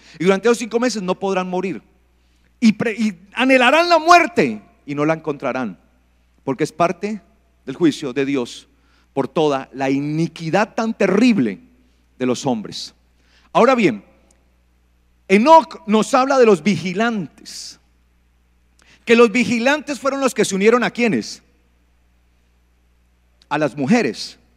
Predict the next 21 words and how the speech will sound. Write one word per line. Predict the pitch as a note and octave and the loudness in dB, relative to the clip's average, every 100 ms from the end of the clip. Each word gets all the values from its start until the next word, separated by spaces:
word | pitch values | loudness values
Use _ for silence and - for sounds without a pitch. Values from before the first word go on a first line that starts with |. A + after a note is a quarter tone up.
| _ _ _ _ _ _ | _ _ _ _ _ _
Y | - A3 | 4 6
los | A#3 | 6
vigilantes | A3 F3 A3 C#4 D#4+ C#4+ - G#3+ B3 | 6 0 2 2 2 -2 0 0 0
santos, | - - - B3+ G#3 - F3+ | -4 -8 -4 -4 -4 -2 0
los, | G#3+ D3+ F#3 | 0 -2 -6
los | F3 D#3+ | -2 -2
vigilantes | D#3 E3+ F#3+ A3 | 0 -2 -4 -4
santos, | G#3 G3 | -4 -6
porque | F3 | -8
siempre | C#3 F3+ | -8 -4
dice | G3 G3+ | -2 2
vigilantes | E3+ C#3+ D#3 F3+ G3+ | 2 2 -4 -4 -4
santos, | G3 D3+ B2 E3+ - _ _ _ | -4 -8 -6 -8 -8 _ _ _
¿sí? | - G#3 _ _ | -6 -6 _ _
Fueron | - B3 C#4 | 0 0 2
los | C4+ - | 0 0
que | A#3+ G#3+ D#3 - _ _ _ _ _ _ _ _ _ | 2 2 2 -6 _ _ _ _ _ _ _ _ _
tomaron | - F#3+ B3 C4+ | -2 2 4 4
a | B3+ | 2
estas | A3 B3+ | -2 -2
mujeres | A#3+ A3 B3 B3+ - | -2 0 2 0 -4